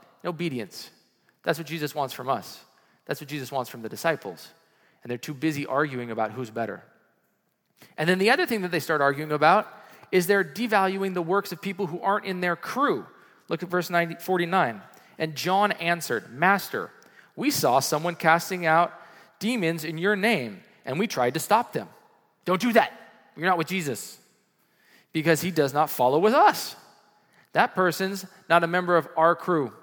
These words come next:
They don't do things the way we do 'em." And what does Jesus say? But Jesus said to him, "Do not stop him, for the one who is not against you is for you." I find myself doing this.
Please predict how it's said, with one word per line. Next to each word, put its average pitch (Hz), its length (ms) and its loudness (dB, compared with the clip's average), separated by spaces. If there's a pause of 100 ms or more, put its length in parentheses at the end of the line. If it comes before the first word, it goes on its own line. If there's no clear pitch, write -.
(120)
They 151 80 2
don't 165 160 0
do 170 100 0
things 165 260 -6
the 160 80 -4
way 151 120 4
we 160 280 -2
do 170 220 4
'em." 110 160 -2 (1080)
And 135 120 -14
what 143 100 -2
does 156 120 -2
Jesus 143 380 -6
say? 98 320 -4 (480)
But 120 100 -10
Jesus 131 320 -8
said 131 180 0
to 120 100 -4
him, 110 340 -10 (580)
"Do 127 140 -10
not 151 200 0
stop 175 380 2
him, 101 300 -10 (500)
for 127 140 -6
the 127 80 -2
one 147 260 -2
who 165 140 -2
is 135 100 -2
not 139 220 -2
against 135 640 -4
you 104 280 -10 (1160)
is 117 120 -12
for 127 260 -6
you." 95 260 -10 (1200)
I 117 140 -8
find 117 580 -6
myself 117 460 -6
doing 107 300 -12
this. - 340 -12